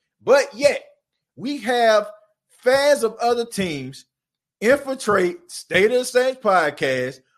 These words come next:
who come on some of these, uh, Facebook groups, who come on Twitter to try to talk about Saints fans about Michael Thomas. That is the biggest hypocrisy. That is the biggest contradiction ever.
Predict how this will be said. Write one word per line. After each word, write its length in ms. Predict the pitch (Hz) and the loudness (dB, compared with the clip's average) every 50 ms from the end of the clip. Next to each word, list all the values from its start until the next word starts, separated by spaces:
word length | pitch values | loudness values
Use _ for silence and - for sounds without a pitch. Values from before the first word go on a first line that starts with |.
| _ _ | _ _
who 320 | - 196 196 185 175 180 - _ _ _ _ _ _ _ | -4 -4 -4 -4 -6 -8 -14 _ _ _ _ _ _ _
come 300 | - - 220 247 269 269 | -2 0 0 2 2 2
on 160 | 269 269 262 | 0 0 0
some 260 | 269 - 262 254 254 | 0 0 0 0 0
of 80 | 247 247 | -2 -4
these, 340 | 254 254 247 247 254 247 - - | -4 -6 -6 -8 -8 -8 -6 -4
uh, 260 | 220 226 226 220 214 220 - | -2 -2 -2 -2 -4 -4 0
Facebook 500 | 247 254 247 240 185 165 165 170 156 - | 0 2 2 0 -4 -6 -6 -6 -6 -6
groups, 420 | 131 143 147 143 151 151 - - _ _ _ _ _ _ | -6 -4 -4 -4 -6 -8 -12 -20 _ _ _ _ _ _
who 240 | 208 220 226 220 202 | -6 -4 -4 -6 -8
come 280 | - - 262 285 285 277 | -4 0 0 2 2 2
on 240 | 269 277 294 285 | 2 2 0 0
Twitter 460 | 285 - 226 220 190 151 135 139 180 - _ _ _ _ _ - | -2 0 2 2 2 2 0 -2 -6 -10 _ _ _ _ _ -10
to 100 | 165 160 | -10 -4
try 200 | - 220 196 180 | -2 0 0 0
to 120 | 165 - | 0 -2
talk 320 | - - 202 233 254 240 | -2 0 0 0 2 0
about 280 | 247 240 240 233 226 226 | 0 2 4 4 4 2
Saints 340 | 226 - 240 240 233 226 220 | 0 -2 -2 -2 -2 -2 -4
fans 420 | - 170 156 156 156 151 151 143 - _ _ _ | -4 -4 -2 -2 0 -2 -2 -4 -8 _ _ _
about 380 | 160 160 - 180 170 160 147 139 | -4 0 2 2 2 2 2 2
Michael 320 | 143 165 185 190 190 185 | 2 2 2 2 0 -6
Thomas. 500 | 175 - - 170 151 131 113 98 - - - _ _ _ _ | -10 -4 -2 -2 0 0 -2 -6 -12 -18 -20 _ _ _ _
That 240 | - 226 254 220 - | 0 2 2 2 0
is 200 | 208 202 190 - | -2 -2 -2 -2
the 140 | - 156 147 | -4 -4 -4
biggest 480 | 127 - - 190 254 254 285 294 - | -4 -2 0 0 0 0 -4 -8 -8
hypocrisy. 840 | 294 330 320 - - 233 208 180 - - 143 131 - - 139 135 131 _ _ _ _ _ _ | -10 -10 -10 -6 -2 0 0 0 0 -4 -10 -12 -12 -12 -14 -14 -16 _ _ _ _ _ _
That 260 | - 233 294 - - - | 2 4 4 4 2 2
is 220 | 220 220 214 214 | 2 2 2 2
the 140 | - 185 175 | -2 -4 -6
biggest 500 | 139 123 143 190 269 - 294 294 - - | -4 -2 -2 -2 0 0 -4 -10 -8 -6
contradiction 880 | 220 254 262 277 269 311 294 202 196 226 185 - - - 151 143 143 - _ _ _ _ _ _ _ _ _ | -4 -2 -2 -2 -2 -4 -8 -4 -2 -2 -2 -2 -4 -8 -10 -10 -12 -16 _ _ _ _ _ _ _ _ _
ever. 400 | - 233 233 202 139 123 110 95 | 2 2 2 2 2 -2 -8 -14